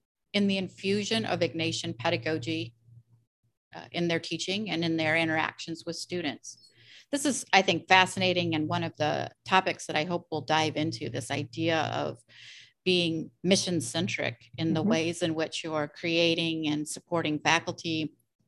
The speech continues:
Speaker 1: and putting teaching and learning programs together. Jennifer is responsible for helping to build the inclusive, equitable, and justice-focused learning experiences in the classroom by helping faculty think of their implicit biases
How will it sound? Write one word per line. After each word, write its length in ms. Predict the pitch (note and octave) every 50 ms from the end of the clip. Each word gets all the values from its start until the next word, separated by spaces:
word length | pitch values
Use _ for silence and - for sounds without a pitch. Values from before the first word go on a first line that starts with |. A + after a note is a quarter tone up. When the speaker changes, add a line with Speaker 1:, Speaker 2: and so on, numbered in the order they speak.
| _ _ _ _ -
Speaker 1:
and 140 | G#3 G3
putting 260 | G3 F3 E3+ F3+ F3 E3
teaching 460 | - F3+ E3+ - - E3 E3 D#3 D#3
and 140 | D3+ D#3+ D#3+
learning 260 | D#3+ D#3 D3+ D3+ C#3+
programs 500 | - F3 D3+ D3+ D#3 D3+ C#3 - - -
together. 520 | - - D3 D3 C#3+ - - - - - _ _ _ _ _ _ _ _ _ _ _ - - - -
Jennifer 280 | - G3 G3 G3 - G3+
is 120 | G3 F#3+
responsible 560 | F#3+ F#3 F3 - F3+ F3+ F3+ - - - F#3+ F3+
for 140 | - E3+
helping 300 | G3 G3 F#3 - F3+ E3+
to 100 | E3 E3 - -
build 200 | F3 F3+ F3+ F3
the 100 | E3+ D#3
inclusive, 640 | D3+ C#3 - - - G#3 G#3 G3+ - - G#3+ G#3+ - - -
equitable, 520 | E3+ E3+ - G3 F#3 F3+ F#3 F#3+ G3 F#3+ -
and 160 | D3+ D3+ D3+
justice-focused 1120 | - - D#3+ G3+ A3 - - - - - - - - D3+ D#3 D#3 - E3 D#3 - - -
learning 300 | D#3 E3+ F3+ F#3 F#3+ G3+
experiences 760 | G3+ - - - - - E3 D#3+ D#3+ E3+ F3 - - E3+ E3
in 120 | F3 - D3
the 60 | -
classroom 720 | - - E3 E3 E3 D#3+ - - C#3+ B2+ B2 - - - _ _
by 100 | - -
helping 380 | G3 G#3 G#3 A#3 - C4+ C4 -
faculty 460 | - F#3+ F#3+ - F#3 F3 F3 - _ _
think 320 | - A3 A3+ G#3+ - - _ _ _ _ _ _ _ -
of 100 | - D3+
their 140 | - D#3+ D3+
implicit 440 | C#3+ C#3 - D#3+ C#3+ - - - -
biases 760 | D3 D3+ E3 F#3 G#3 G#3+ - - C4 C4+ C#4 C#4 - - -